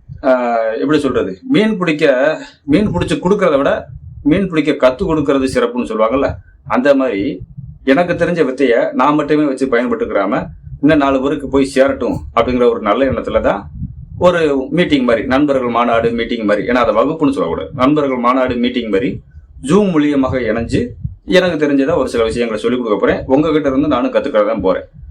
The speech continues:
அதனால இந்த வீடியோ பாக்குறவங்க உங்களுக்கு யூஸ் ஆகுதோ இல்லையோ, ஜோதிட ஆர்வம் உள்ளவங்களுக்கு இந்த வீடியோ போய் சேர்ற மாதிரி, ஆ, ஷேர் பண்ணுங்க.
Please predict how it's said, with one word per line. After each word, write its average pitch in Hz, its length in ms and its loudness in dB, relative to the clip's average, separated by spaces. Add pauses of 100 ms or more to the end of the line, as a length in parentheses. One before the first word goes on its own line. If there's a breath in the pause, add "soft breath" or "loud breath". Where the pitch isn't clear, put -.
(140)
அதனால 117 300 2
இந்த 113 140 -2
வீடியோ 123 240 0
பாக்குறவங்க 101 580 0 (840)
உங்களுக்கு 139 460 2
யூஸ் 131 200 -2
ஆகுதோ 120 240 0
இல்லையோ, 110 320 0 (720)
ஜோதிட 147 320 4
ஆர்வம் 147 340 0
உள்ளவங்களுக்கு 120 500 -2 (560)
இந்த 123 160 2
வீடியோ 131 280 2
போய் 120 240 -4
சேர்ற 107 260 2
மாதிரி, 113 220 0 (500)
ஆ, 120 320 0 (100)
ஷேர் 131 180 4
பண்ணுங்க. 110 300 -2